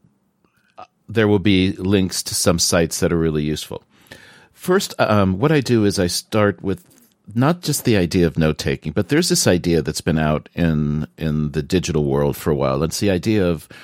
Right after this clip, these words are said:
um, personal knowledge systems or personal knowledge management systems or knowledge management systems.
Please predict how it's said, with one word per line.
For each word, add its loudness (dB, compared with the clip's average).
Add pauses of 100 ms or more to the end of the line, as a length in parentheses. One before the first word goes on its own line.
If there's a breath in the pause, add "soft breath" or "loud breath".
(200 loud breath)
um, -2
personal -2
knowledge 0
systems -2
or -2
personal -2
knowledge 0
management 2
systems -2
or -4
knowledge -2
management -4
systems. -4